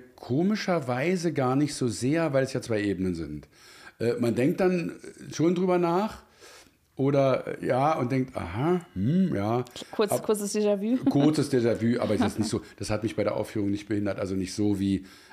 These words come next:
Speaker 1: andere Gedanken, wo wirklich, also mich Stress ereilt hat und wo ich, äh, auch das Gefühl hatte, hm, äh,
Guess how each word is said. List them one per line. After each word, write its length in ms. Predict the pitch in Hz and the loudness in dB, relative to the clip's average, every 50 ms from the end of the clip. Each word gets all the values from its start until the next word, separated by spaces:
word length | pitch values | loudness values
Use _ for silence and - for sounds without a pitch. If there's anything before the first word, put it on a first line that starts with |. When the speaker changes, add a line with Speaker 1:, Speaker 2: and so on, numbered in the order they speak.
| - _ | -20 _
Speaker 1:
andere 240 | - 104 107 110 110 | -4 -2 0 2 2
Gedanken, 560 | 107 104 98 98 98 98 101 - 101 95 90 | 2 2 2 2 0 0 0 0 -2 -2 -2
wo 200 | 92 95 92 85 | -2 -2 -2 -2
wirklich, 340 | 90 92 - 92 82 - - | -4 -6 -6 -8 -10 -8 -8
also 160 | - 90 101 | -6 -6 -4
mich 240 | 101 - - - - | -4 -4 -6 -6 -6
Stress 240 | - - 98 - - | -6 -6 -6 -4 -4
ereilt 400 | 73 50 - - 95 92 - - | -4 -4 -4 -4 -6 -6 -4 -6
hat 140 | 98 90 - | -6 -6 -4
und 180 | - 92 87 | -6 -6 -6
wo 100 | 92 98 | -6 -8
ich, 260 | 113 - - - - - - - - - - - - _ _ _ | -8 -10 -12 -16 -20 -20 -20 -20 -20 -20 -20 -20 -20 _ _ _
äh, 120 | - - - | -8 -6 -6
auch 100 | - - | -8 -8
das 160 | - - - | -12 -14 -10
Gefühl 340 | - 87 - - 101 98 90 | -10 -10 -6 -4 -4 -4 -2
hatte, 200 | 90 90 - 92 | -4 -6 -6 -8
hm, 400 | - - 101 98 95 92 90 90 - - _ - - - - - - - - - - _ _ - | -6 -4 -2 -2 0 -2 -2 -4 -8 -16 _ -20 -20 -20 -20 -20 -20 -20 -20 -20 -20 _ _ -6
äh, 220 | - 82 90 90 | -4 -4 -4 -4